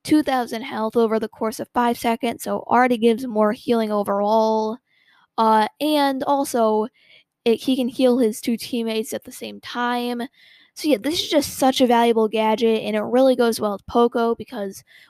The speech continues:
when you pair it with his Da Capo star power and super, uh, his teammates just become, become basically unkillable. So yeah, definitely a very powerful gadget, and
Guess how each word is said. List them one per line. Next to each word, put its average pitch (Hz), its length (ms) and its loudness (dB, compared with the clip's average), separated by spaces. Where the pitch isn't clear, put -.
when 247 120 0
you 247 100 2
pair 254 200 0
it 247 80 0
with 226 160 -2
his 247 160 -10
Da - 80 -8
Capo 214 420 -2
star 240 260 0
power 233 420 0
and 202 180 -8
super, 254 720 4
uh, 220 400 4
his 262 220 -2
teammates 277 400 -4
just 240 180 -4
become, 208 720 -8
become 226 380 -2
basically 226 380 -4
unkillable. 214 840 0
So - 160 -4
yeah, 254 240 2
definitely 320 380 -2
a 269 40 2
very 254 280 2
powerful 254 460 -2
gadget, 226 760 0
and 220 400 -4